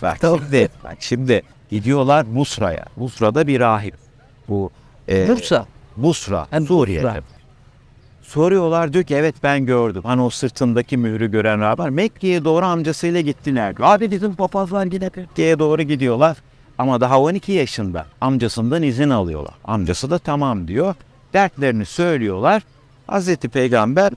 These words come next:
Speaker 1: böyle tükürüğünden toprağa karıştırıp onlara veriyor.
Speaker 2: Bunu ben ilk defa duyuyorum.
Speaker 1: Yanına da zemzemler alıyorlar. Getirip burayı inşa ediyor. Kubbe ondan sonra tutuyor. Sonra büyük bir törenle açılıyor. Justinianus içeri giriyor.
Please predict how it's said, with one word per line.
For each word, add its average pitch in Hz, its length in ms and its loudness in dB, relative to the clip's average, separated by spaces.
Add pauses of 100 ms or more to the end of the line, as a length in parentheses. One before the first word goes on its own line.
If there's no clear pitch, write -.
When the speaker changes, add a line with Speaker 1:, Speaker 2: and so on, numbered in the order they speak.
Speaker 1:
böyle 143 220 2
tükürüğünden 131 720 0
toprağa 131 440 0
karıştırıp 151 520 -2
onlara 151 420 0
veriyor. 101 360 -2
Speaker 2:
Bunu 160 220 -2
ben 170 120 0
ilk 180 180 -4
defa 185 340 2
duyuyorum. 131 280 0
Speaker 1:
Yanına 117 220 2
da 139 120 0
zemzemler 131 640 0
alıyorlar. 123 540 0 (100)
Getirip 151 400 -4 (100)
burayı 160 380 0
inşa 127 360 0
ediyor. 90 240 -6 (300)
Kubbe 147 240 -2
ondan 110 400 4
sonra 117 360 -2
tutuyor. 101 460 -2 (440)
Sonra 117 460 0 (120)
büyük 170 300 -2
bir - 60 -2
törenle 123 540 2
açılıyor. 104 560 -4 (120)
Justinianus 127 760 -2
içeri 117 340 -2
giriyor. 120 400 0